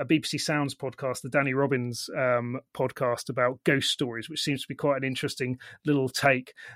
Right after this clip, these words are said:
Um, I think there's a lot of space for sort of mysteries at podcasts. That seems to be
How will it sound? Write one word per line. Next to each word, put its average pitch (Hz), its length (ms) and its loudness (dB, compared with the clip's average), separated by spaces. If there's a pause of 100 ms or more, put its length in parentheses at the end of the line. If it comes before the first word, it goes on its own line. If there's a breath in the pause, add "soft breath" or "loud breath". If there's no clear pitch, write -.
Um, 139 400 6
I - 60 -2
think 185 240 4
there's 151 160 4
a 151 80 6
lot 147 340 6
of 113 80 -2
space - 500 0
for 131 300 0 (160 soft breath)
sort 143 180 0
of 120 120 -4
mysteries 127 920 -2
at 143 160 -8
podcasts. 123 480 -6
That 147 160 0
seems 143 240 0
to 151 100 -2
be 127 300 -2